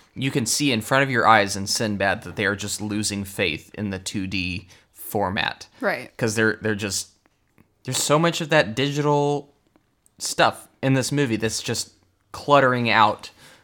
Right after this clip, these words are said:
Speaker 1: uh, what is, what makes two D animation so beautiful.
Speaker 2: Yeah.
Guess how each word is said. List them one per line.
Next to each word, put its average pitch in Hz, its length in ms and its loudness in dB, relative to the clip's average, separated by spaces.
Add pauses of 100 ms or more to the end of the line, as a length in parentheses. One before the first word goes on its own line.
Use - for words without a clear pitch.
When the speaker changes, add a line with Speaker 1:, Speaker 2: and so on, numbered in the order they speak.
(140)
Speaker 1:
uh, 107 200 2
what 113 200 -2
is, 110 300 -2 (160)
what 117 180 0
makes 117 480 -2 (380)
two 139 160 0
D 117 200 0
animation 107 440 -2
so 104 240 -2
beautiful. 95 600 -8 (200)
Speaker 2:
Yeah. 185 300 -6